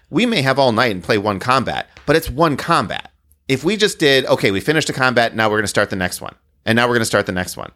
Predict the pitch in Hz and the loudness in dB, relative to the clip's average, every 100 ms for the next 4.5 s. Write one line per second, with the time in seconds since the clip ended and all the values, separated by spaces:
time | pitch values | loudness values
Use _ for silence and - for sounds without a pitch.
0 | - 107 117 123 117 - 123 117 117 117 | -4 2 2 2 0 -4 -2 -2 0 2
1 | 131 165 160 117 123 135 143 139 127 110 | 4 4 2 0 0 2 2 0 -2 -6
2 | - 107 104 127 156 180 - - - 117 | -6 -4 0 0 0 -2 -8 -10 -2 0
3 | 117 120 117 139 127 107 107 - _ _ | 2 0 0 2 2 2 -2 -6 _ _
4 | _ 110 90 90 | _ -6 -4 -4